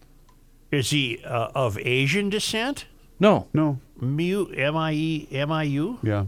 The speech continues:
Speaker 2: No,
Speaker 1: Miu?
Speaker 2: he's
Speaker 3: His mugshot is accompanying the K S D P piece.
Speaker 2: he's born in sixty-nine. He's got the gray, you know, beard going like, like all of us that age.
Speaker 1: What
Speaker 2: He's
Speaker 1: the hell? I'd like to know what motivated this moron.
Speaker 2: He, he
Speaker 1: I'm
Speaker 2: looks
Speaker 1: gonna go to the Apple River and bring my knife.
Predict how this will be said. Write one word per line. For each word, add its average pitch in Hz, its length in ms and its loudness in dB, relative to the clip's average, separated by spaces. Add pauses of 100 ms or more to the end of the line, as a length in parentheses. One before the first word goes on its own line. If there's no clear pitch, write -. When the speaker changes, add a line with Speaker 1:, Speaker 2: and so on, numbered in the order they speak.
Speaker 2:
No, 214 220 6
Speaker 1:
Miu? 127 100 2
Speaker 2:
he's 131 320 0 (100)
Speaker 3:
His 135 200 2
mugshot 135 520 2
is 95 100 0
accompanying 104 460 0
the 92 80 0
K 104 180 -2
S 98 120 -2
D 95 100 -4
P 92 240 -2
piece. - 380 -6 (240)
Speaker 2:
he's 127 100 2
born 135 320 6
in 143 80 4
sixty-nine. 139 840 2
He's 107 220 2
got 127 220 -2
the 104 80 -2
gray, 110 280 2 (200)
you 131 200 0
know, 104 300 0 (300)
beard 123 360 0
going 139 360 4
like, 92 220 0 (100)
like 95 340 -4
all 104 180 2
of 135 120 0
us 143 160 -4
that 127 240 0
age. 147 280 0
Speaker 1:
What 123 120 -2
Speaker 2:
He's 82 160 -8
Speaker 1:
the 285 80 -2
hell? 294 440 -2
I'd 269 200 -2
like 294 180 -2
to 277 100 -2
know 262 220 -2
what 240 240 -2
motivated 220 720 0
this 120 180 -4
moron. 110 560 -2 (460)
Speaker 2:
He, 110 260 2
he 120 60 0
Speaker 1:
I'm 208 200 6
Speaker 2:
looks 320 140 6
Speaker 1:
gonna 240 100 2
go 247 220 4
to 247 60 4
the 170 240 0
Apple 240 340 0
River 240 380 2
and 156 120 -2
bring 214 220 0
my 226 160 0
knife. 254 640 -4